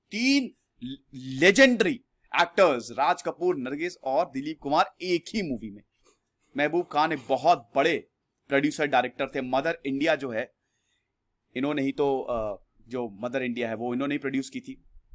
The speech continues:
डायरेक्ट की थी। फिल्म फेयर अवार्ड मिला था बेस्ट मूवी के लिए, बेस्ट डायरेक्टर के लिए। बहुत बड़े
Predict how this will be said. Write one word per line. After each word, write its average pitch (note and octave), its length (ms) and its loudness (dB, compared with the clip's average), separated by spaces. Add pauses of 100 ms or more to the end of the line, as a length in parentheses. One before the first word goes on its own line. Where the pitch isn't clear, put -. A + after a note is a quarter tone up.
(720)
डायरेक्ट A#2+ 380 -4
की B2 140 -12
थी। C3 200 -16 (1300)
फिल्म D#3 160 2
फेयर D3 180 0
अवार्ड C#3 360 0
मिला C#3 180 0
था C3+ 140 -2 (140)
बेस्ट D#3+ 260 0
मूवी C3+ 320 -2
के C#3+ 120 -4
लिए, C3 200 -6
बेस्ट C3+ 320 -4
डायरेक्टर C3+ 460 0
के C3+ 100 -6
लिए। B2 180 -6 (1000)
बहुत D#3 340 6
बड़े C#3+ 240 2